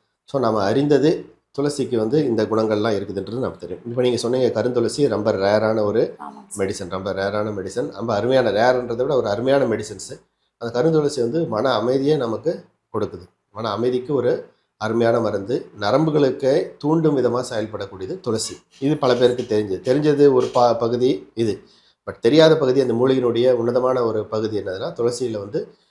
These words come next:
Speaker 1: அந்த கருந்துளசியில அது எந்த பகுதி வேணாலும் நம்ம எடுத்துக்கலாம்.
Speaker 2: எடுத்துக்கலாம்.
Speaker 1: அது இலை எடுத்துக்கலாம், வேர் எடுத்துக்கலாம். துளசியினுடைய மொத்த பகுதியுமே வந்து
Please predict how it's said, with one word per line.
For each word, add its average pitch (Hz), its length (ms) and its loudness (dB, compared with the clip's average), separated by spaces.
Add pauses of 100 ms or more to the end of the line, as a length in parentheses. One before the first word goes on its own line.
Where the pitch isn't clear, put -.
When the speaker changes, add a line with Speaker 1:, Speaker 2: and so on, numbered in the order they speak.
(140)
Speaker 1:
அந்த 101 260 -4
கருந்துளசியில 127 520 0
அது 117 180 0
எந்த 113 220 4
பகுதி 143 260 2
வேணாலும் 127 220 2
நம்ம 110 200 -4
எடுத்துக்கலாம். 95 400 -10
Speaker 2:
எடுத்துக்கலாம். - 380 -20
Speaker 1:
அது 98 140 -6
இலை 104 180 2
எடுத்துக்கலாம், 101 380 -4
வேர் 104 180 0
எடுத்துக்கலாம். 101 300 -8 (160)
துளசியினுடைய 110 540 0
மொத்த 107 280 -2
பகுதியுமே 107 540 -2
வந்து 104 400 -6